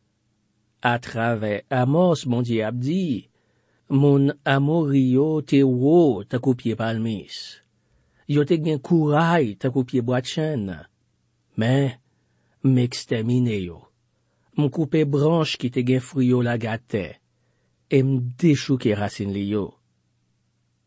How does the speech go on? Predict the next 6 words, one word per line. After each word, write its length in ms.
Bondye 840
te 140
ekstèmine 1000
moun 480
Amori 560
yo. 120